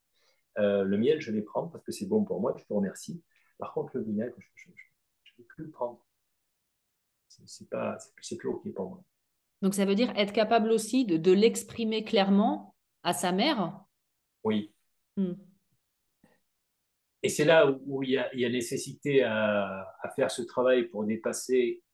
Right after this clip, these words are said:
Speaker 1: la, la colère, parce que des fois, il y a de la colère, il y a de la rage même, hein, euh, et rentrer dans un espace un peu plus paisible pour pouvoir, pour pouvoir mettre ses limites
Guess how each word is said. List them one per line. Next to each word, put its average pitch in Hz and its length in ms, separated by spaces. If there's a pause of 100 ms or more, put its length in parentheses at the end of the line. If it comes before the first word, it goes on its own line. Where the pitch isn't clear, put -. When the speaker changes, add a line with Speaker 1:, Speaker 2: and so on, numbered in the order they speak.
(140)
Speaker 1:
la, 104 220
la 104 160
colère, 135 480
parce - 160
que 107 100
des 98 100
fois, 117 140
il 110 60
y - 20
a 101 40
de 98 40
la 95 80
colère, 113 380
il - 20
y 92 40
a - 20
de 92 60
la 92 100
rage - 300
même, 98 200
hein, - 120 (640)
euh, 101 680
et 120 100
rentrer 117 360
dans 110 200
un 110 80
espace - 460
un 110 100
peu 107 140
plus - 160
paisible 110 580 (400)
pour - 160
pouvoir, 123 540 (2000)
pour 110 100
pouvoir 135 380
mettre 160 320
ses 135 160
limites 117 400